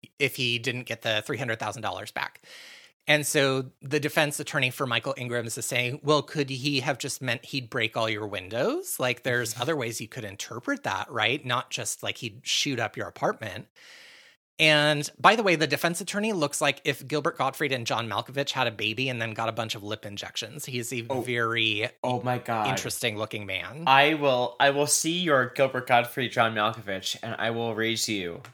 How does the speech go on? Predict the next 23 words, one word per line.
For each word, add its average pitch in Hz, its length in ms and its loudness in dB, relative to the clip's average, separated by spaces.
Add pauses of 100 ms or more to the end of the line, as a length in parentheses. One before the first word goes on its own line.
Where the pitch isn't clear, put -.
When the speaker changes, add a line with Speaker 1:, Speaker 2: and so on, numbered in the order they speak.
(180)
Speaker 2:
Gilbert 120 280 -2
Gottfried 110 440 0
and 98 120 -6
French 110 340 -2
Stewart. - 520 -8 (300)
Speaker 1:
Oh, 170 640 6
that's 139 260 0
even 139 460 -4
better. 131 720 2
You're 139 180 -4
absolutely 127 640 2
right. 107 260 -2
Gilbert 139 240 -6
Gottfried, 120 380 -2
French 110 220 -6
Stewart, 120 400 -6
lip 113 160 -10
injections. - 680 -10
Speaker 2:
I 143 120 6
Speaker 1:
Yeah. 139 60 4
Speaker 2:
totally 143 520 2
saw 131 240 6
him 135 60 2